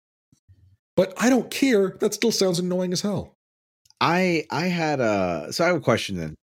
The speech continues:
Speaker 2: uh, like, 'cause this happened to me a couple times, I, and for, I'll tell you a story about something today, actually. So when it comes to masks, nobody, nobody, I, I guess there's somebody out there that likes wearing 'em and feels comfortable.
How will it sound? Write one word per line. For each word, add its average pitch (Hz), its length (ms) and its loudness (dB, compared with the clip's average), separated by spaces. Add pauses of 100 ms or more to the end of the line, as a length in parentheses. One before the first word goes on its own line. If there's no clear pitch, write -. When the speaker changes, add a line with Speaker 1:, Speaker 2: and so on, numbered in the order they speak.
(340)
Speaker 2:
uh, - 200 -18
like, 117 260 0
'cause 120 160 -2
this 147 140 -2
happened 117 280 0
to 101 40 0
me 98 120 0
a 87 60 -4
couple 87 220 -8
times, 139 340 -8
I, 123 100 -2 (180)
and 107 400 -6
for, - 200 -12
I'll 101 140 -2
tell 110 180 -2
you 95 120 -2
a 87 40 -6
story 98 240 -2
about 85 220 -6 (160)
something 87 260 -8
today, 92 400 -2 (240)
actually. 76 400 -10 (480)
So 131 160 2
when 135 180 2
it 156 80 -6
comes 175 360 -2
to 110 580 -2 (140)
masks, 90 680 -6 (140)
nobody, 139 480 -2
nobody, 120 540 -6
I, 110 160 -4
I 113 80 2
guess 131 420 -6
there's 101 220 -4
somebody 98 360 -2
out 87 160 -4
there 82 180 -6
that 76 120 -10
likes 82 340 -6
wearing 82 360 -10
'em 80 180 -10
and 76 360 -12 (180)
feels 87 240 -6
comfortable. 85 580 -10